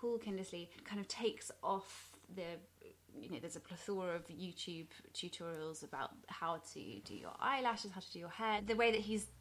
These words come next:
doing it is purposefully kind of ridiculous.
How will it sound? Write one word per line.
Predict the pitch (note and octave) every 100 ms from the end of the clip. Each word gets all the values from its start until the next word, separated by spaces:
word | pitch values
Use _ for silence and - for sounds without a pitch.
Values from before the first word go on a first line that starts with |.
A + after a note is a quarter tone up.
| -
doing | A3+ G#3 F#3+
it | -
is |
purposefully | - - F#3 F3+ E3+ - - D#3+ D#3 D#3 E3 - - -
kind | E3
of | D#3+
ridiculous. | B3 - - - - - - -